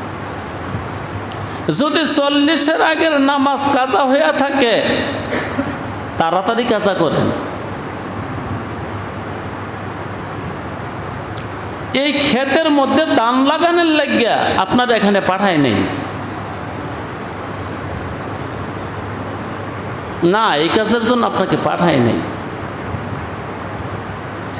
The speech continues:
সারা রাত মাধবদী বাজারে ব্যবসা করার জন্য আপনাকে পাঠায় নাই। জি, তো বলতে পারেন, "আমরা কি খাবো না?"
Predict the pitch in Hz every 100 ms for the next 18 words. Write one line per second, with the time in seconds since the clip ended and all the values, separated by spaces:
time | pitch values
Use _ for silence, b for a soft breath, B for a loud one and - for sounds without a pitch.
0 | - - - 240 269 269 262 311 349 370
1 | 370 - 240 269 277 302 302 311 311 277
2 | 262 262 233 240 240 - 254 262 285 240
3 | 220 220 208 170 190 175 - - 180 160
4 | 110 - - - - - - - - -
5 | - - - - - - - - - -
6 | - - - - - - - - - -
7 | - - - - - - - - - 139
8 | - 143 - - - - - - - -
9 | 202 170 185 202 202 175 131 131 151 143
10 | 120 - - - 135 135 135 135 - 131
11 | 127 123 143